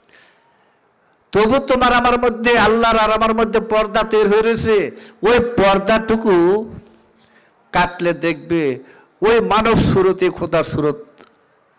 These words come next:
নূরের আলো প্রকাশ করছে। কি বুঝছো, বুঝছো?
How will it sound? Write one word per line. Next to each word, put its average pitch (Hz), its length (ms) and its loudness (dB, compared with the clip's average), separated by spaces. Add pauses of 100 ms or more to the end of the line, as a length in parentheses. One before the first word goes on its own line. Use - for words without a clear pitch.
(440)
নূরের 175 300 2
আলো 147 220 0
প্রকাশ 139 400 -6
করছে। - 400 -20 (1700)
কি 139 100 -6
বুঝছো, 165 280 -8
বুঝছো? 190 380 -14